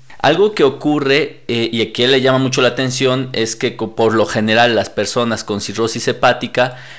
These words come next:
una vez que presentan una complicación, se van añadiendo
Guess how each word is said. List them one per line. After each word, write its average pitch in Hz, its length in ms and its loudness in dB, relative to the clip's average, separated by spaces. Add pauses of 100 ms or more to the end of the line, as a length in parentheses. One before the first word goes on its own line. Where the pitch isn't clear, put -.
(180)
una 135 260 4
vez 127 240 4
que 110 120 -2
presentan 107 840 -2 (140)
una 117 420 0
complicación, 147 960 2
se - 180 -2
van 107 320 0
añadiendo 104 840 0